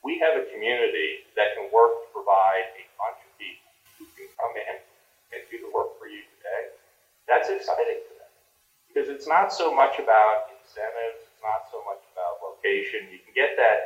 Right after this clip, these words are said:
anywhere in the world. But as we move into this new economy, which is gonna be more focused on the human intelligence, on that human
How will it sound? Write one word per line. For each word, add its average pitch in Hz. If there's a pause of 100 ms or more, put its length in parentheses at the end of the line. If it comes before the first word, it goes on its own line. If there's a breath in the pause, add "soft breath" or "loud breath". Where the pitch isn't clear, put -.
anywhere 95
in -
the -
world. - (480 loud breath)
But 117
as -
we 143
move 147
into 131
this -
new 131
economy, 113
which -
is -
gonna -
be 98
more 113
focused 104
on 92 (580)
the -
human 117
intelligence, 104
on 85
that 85
human 107